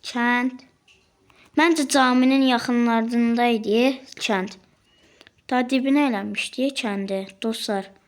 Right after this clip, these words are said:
hara peyda oldu, bilmirəm. Kəndimiz, buradasan mı?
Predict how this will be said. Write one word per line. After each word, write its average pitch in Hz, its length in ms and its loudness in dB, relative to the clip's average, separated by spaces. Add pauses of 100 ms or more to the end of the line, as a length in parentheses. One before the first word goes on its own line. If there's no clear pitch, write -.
(600)
hara 233 320 -2
peyda 214 400 -4
oldu, 214 320 -6
bilmirəm. 214 480 -4 (3000)
Kəndimiz, 262 1040 0 (340)
buradasan 254 840 -2 (640)
mı? 226 260 2